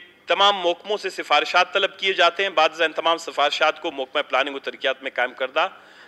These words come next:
concept clearance कमेटी के सामने रख दिया जाता है। मैंने ये पूछा था कि मेरा ये तरीका कमेटी के ज़रिए funds की तकसीम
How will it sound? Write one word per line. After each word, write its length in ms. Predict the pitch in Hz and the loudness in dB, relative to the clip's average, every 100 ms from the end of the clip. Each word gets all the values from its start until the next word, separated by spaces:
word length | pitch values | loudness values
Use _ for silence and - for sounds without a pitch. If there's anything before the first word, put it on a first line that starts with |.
| _ | _
concept 400 | - 160 196 190 | -2 0 0 -2
clearance 260 | - 165 156 | -4 -4 -2
कमेटी 360 | - 151 147 175 | -2 -4 -2 -6
के 100 | - | -2
सामने 320 | 143 143 131 | -2 0 -2
रख 120 | 127 | -4
दिया 260 | - 127 120 | -6 -6 -4
जाता 320 | 117 117 127 | -4 -2 0
है। 120 | 123 | 0
मैंने 260 | 139 202 240 | 0 -2 -4
ये 100 | 226 | -8
पूछा 380 | - 190 - | -14 -6 -2
था 200 | 202 226 | 0 0
कि 140 | 220 202 | -2 -4
मेरा 180 | 185 196 | -2 -2
ये 220 | 180 196 | -2 -4
तरीका 420 | 190 180 185 196 202 - _ _ - _ | -4 -6 -2 -2 -2 -12 _ _ -20 _
कमेटी 320 | 165 185 190 220 | -4 -2 -2 -6
के 100 | 196 | -6
ज़रिए 260 | 175 208 | -2 -2
funds 440 | 196 - 240 269 - | -2 2 2 2 -4
की 120 | 226 | -4
तकसीम 420 | - - - 214 | -4 -4 -8 -12